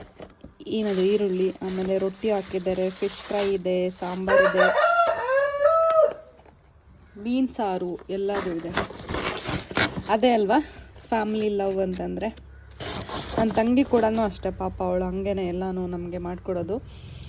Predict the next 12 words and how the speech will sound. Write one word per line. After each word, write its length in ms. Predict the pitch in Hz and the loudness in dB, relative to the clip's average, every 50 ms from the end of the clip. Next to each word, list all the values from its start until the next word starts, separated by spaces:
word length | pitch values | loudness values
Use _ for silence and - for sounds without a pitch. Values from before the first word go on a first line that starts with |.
| - - - - - - - - - - - - - - | -14 -14 -16 -16 -16 -16 -16 -14 -16 -16 -16 -10 -4 -2
ಅಂದ್ರೆ 220 | 233 233 247 262 233 - - - | 2 4 6 4 4 2 -2 -4
ಹೋಟೆಲಲ್ಲಿ 540 | 214 - 247 269 269 247 294 262 269 262 240 | 2 6 8 8 8 8 6 4 4 6 6
ಏನಕ್ಕೆ 260 | 220 - 554 587 587 | 6 6 6 6 4
ಊಟ 100 | 440 - | 6 8
ಮಾಡ್ತೀರಾ, 500 | 587 698 - - - 679 679 - - 679 | 6 8 8 8 8 8 8 8 8 6
ಮನೆಯಲ್ಲೇ 400 | 659 185 - - - - - 403 | 6 6 4 4 4 6 6 6
ಊಟ 220 | - - - - 220 | 6 6 6 6 4
ಮಾಡಿ 340 | 220 214 196 - - 196 180 | 4 4 4 4 4 2 2
ಅಂತ 220 | 180 180 - - | 0 -4 -10 -12
ಹೇಳಿ 580 | 190 185 190 185 190 240 269 254 - - - - - - - - 202 | -14 -14 -14 -14 -12 -12 -12 -12 -14 -16 -18 -20 -20 -20 -20 -16 -14
ಎಲ್ಲಾನು 340 | 202 196 196 202 196 196 196 | -12 -10 -10 -8 -8 -8 -10
ಹಾಕಿದ್ದಾರೆ. 540 | 190 185 180 - - 190 185 185 185 214 | -10 -10 -10 -12 -12 -12 -10 -8 -8 -8